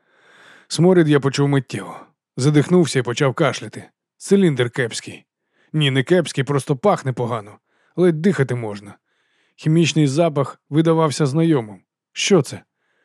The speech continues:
Котяча моча? Аміак! Це аміак! «Добре», прохрипів я, «добре. Думай». Я інстинктивно хотів закритися в скафандрі, але це означало потрапити у закритий простір з великим вмістом аміаку.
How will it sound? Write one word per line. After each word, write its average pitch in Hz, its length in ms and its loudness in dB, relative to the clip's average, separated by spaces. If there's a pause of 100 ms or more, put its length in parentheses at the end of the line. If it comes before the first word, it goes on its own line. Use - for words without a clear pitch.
(140)
Котяча 139 400 0
моча? 160 360 -2 (580)
Аміак! 160 680 -2 (120)
Це 185 160 0
аміак! 196 500 -2 (680)
«Добре», 139 540 -2 (140)
прохрипів 123 540 -2
я, 107 220 -8
«добре. 127 420 -2 (480)
Думай». 151 500 -2 (400)
Я 135 140 0
інстинктивно 135 600 0
хотів 123 360 -4
закритися 131 540 -2
в 120 80 -6
скафандрі, 151 500 -2
але 131 240 0
це 139 120 -4
означало 131 460 0
потрапити 135 500 -4
у 131 80 0
закритий 131 420 -2
простір 135 440 -2
з 120 80 -6
великим 131 400 -2
вмістом 127 420 -4
аміаку. 127 480 -6